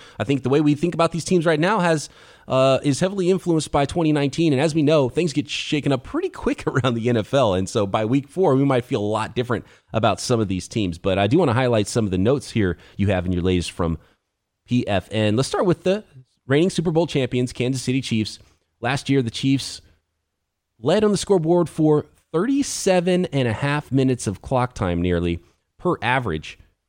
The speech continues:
Only the Ravens were better at thirty-eight point five four seconds of clock time, uh, leading during games. And <laughs>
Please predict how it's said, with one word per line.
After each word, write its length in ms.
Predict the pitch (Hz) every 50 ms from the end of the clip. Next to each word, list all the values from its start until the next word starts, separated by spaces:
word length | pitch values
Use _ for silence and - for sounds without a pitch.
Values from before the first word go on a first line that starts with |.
| _ _ _ _ _ _
Only 200 | 127 165 202 -
the 80 | 160 123
Ravens 340 | 131 143 151 135 135 113 110
were 60 | 107
better 360 | 87 - 123 123 117 110 104
at 200 | - 101 90 -
thirty-eight 580 | - - 123 127 120 120 120 123 123 - - _ _ _ _ _ _ _ _ _
point 200 | - 123 104 -
five 180 | - - 147 - - 98 90
four 400 | - - 151 185 220 254 240 - - _
seconds 580 | - - - 90 82 - 87 92 117 - - - - _ _ _ _ _ _
of 160 | 113 104 - -
clock 260 | - 123 104 98 -
time, 380 | - 107 98 95 90 92 87 - _ _ _ _ _ _ _ -
uh, 200 | 92 92 90 85
leading 440 | - 64 98 113 131 131 123 117 107
during 300 | 95 123 113 107 101 92
games. 480 | 90 104 98 98 104 127 123 - - - _ _ _ _ _
And 420 | 120 123 120 120 117 117 113 98 - - _ _ _ _ _ _ _ _ _ _ _ _ _ _ 107 _ _ _ _ _ -
<laughs> 100 | -